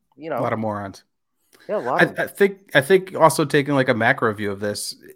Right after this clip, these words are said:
Speaker 2: if you look at what happened in Buffalo, this is pretty similar,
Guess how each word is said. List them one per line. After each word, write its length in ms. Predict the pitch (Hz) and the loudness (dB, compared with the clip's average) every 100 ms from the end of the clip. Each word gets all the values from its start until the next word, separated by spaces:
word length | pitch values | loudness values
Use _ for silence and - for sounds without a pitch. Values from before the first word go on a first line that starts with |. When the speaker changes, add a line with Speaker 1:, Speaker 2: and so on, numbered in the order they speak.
| - | -16
Speaker 2:
if 140 | 117 | -10
you 100 | 127 | -8
look 160 | 123 139 | -4 -2
at 80 | |
what 100 | 131 | -2
happened 360 | 120 110 131 127 | 2 0 0 -2
in 100 | 98 | -4
Buffalo, 400 | 110 135 107 92 | -4 -4 -6 -6
this 220 | 104 101 | -6 -10
is 240 | 107 98 - _ _ _ _ _ _ | -12 -14 -18 _ _ _ _ _ _
pretty 220 | - 135 | -10 -8
similar, 640 | 135 - 123 120 92 101 - | -6 -6 -4 -4 -6 -10 -14